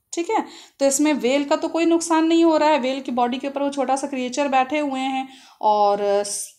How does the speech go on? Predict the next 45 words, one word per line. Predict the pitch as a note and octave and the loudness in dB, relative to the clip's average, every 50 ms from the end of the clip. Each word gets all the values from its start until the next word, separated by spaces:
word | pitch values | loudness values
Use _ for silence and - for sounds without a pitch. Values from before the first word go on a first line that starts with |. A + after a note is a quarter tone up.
| - - | -14 -8
जो | G3 A3+ A3 A3 G#3+ A3 | -4 0 2 2 2 2
बार्निकल्स | G#3 G#3+ A3+ A3 A3+ B3 C4+ C#4 D4 D#4+ E4 E4 | 4 4 4 4 4 2 0 0 2 0 0 2
हैं | E4 | 0
उनको | C4+ A#3+ B3 B3+ | 0 0 -2 -2
फ़ायदा | B3+ - G#3 F#3+ A3 B3+ C4+ C#4+ | 0 0 0 2 4 4 2 2
ये | B3+ B3 C#4 | 2 0 0
हो | D#4+ E4 D#4+ D#4+ | 0 0 0 2
रहा | D#4+ E4 E4+ | 2 4 4
है | E4 D#4+ | 4 2
कि | E4 C#4+ A#3 A3 | 0 -2 -4 -4
उन्हें | G#3 G#3 G#3+ G#3 - | -4 -4 -6 -8 -10
खाना | - - G3 G3 A3+ C4 | -10 -8 -6 -2 0 0
मिल | C#4 D4 D4+ D4+ | 0 0 0 0
जा | C#4+ D4 D4 | 2 2 4
रहा | C#4+ D4 | 4 4
है, | D4 C#4 | 4 2
उनको | B3 A#3 A#3+ A3 | 0 0 -2 -2
ईजीली | G3+ F#3+ F#3 F3+ G3 G3+ | -2 -4 -4 -2 -4 -4
ट्रैवलिंग | G3 - G#3+ F#3 F3+ G3 A3 C4+ C#4+ C#4+ | -2 0 0 0 0 0 -2 0 2 2
मिल | D4+ D4+ C#4+ | 2 2 2
जा | D4 C#4+ C#4+ | 2 2 2
रही | C#4 C#4 C#4 C4 C4 | 2 2 0 -2 -2
है। | C4 B3+ B3+ B3+ B3+ - _ _ _ _ - _ - | -2 -2 -4 -4 -6 -12 _ _ _ _ -20 _ -10
ठीक | - E4+ E4+ - | -8 -6 -2 -2
है, | B4+ - - - - - - - _ _ _ _ - | -2 -2 -2 -6 -12 -20 -20 -20 _ _ _ _ -8
तो | A3+ G#3 G3+ G3+ G3 F#3+ F#3+ F#3+ F#3+ - | -4 -2 0 0 0 -2 -2 -4 -4 -4
कमेंसलिज्म | A#3+ A#3+ B3 C4 B3+ C#4+ D4 D4+ D4 D#4+ E4 | -4 -4 -2 -4 -4 -4 -4 -4 -2 0 0
मतलब | E4+ E4 E4 E4 G4+ G#4+ G#4+ - - | 0 0 0 0 -2 -2 -4 -4 -2
एक | A#3 B3 C4 B3+ - - | -2 -2 -2 -2 -6 -6
को | C4+ B3+ | -6 -6
फ़ायदा | B3+ - G#3+ F#3 F#3+ - C4+ | -4 -2 -2 -2 0 2 0
हो | D4 D4+ D#4 D#4 | 0 2 2 2
रहा | E4 E4+ | 2 2
है, | G#4 G#4+ D4 | 2 2 0
दूसरे | A3+ A3 G#3+ - - A#3+ A3+ | -2 -6 -8 -8 -8 -8 -8
को | A3+ - E4 G#4+ | -6 -6 -4 -2
ना | A4+ C#4 G3 F3+ F#3+ | -2 -2 -2 -2 -4
तो | F#3 C#4+ D4+ | -4 -6 -4
फ़ायदा | D4+ D4 C4+ B3+ B3 C#4+ | -2 0 -2 0 0 0
हो | D4 D4 C#4 C#4 | 0 0 0 0
रहा | C#4 D4 | -2 -2
है, | E4+ F4+ D#4 | -2 -2 -4
ना | A#3+ G3 | -4 -6
ही | F#3+ F#3+ F#3+ | -6 -10 -12
कोई | F#3 F#3 A3 C4+ G#4 | -10 -6 -4 -4 -4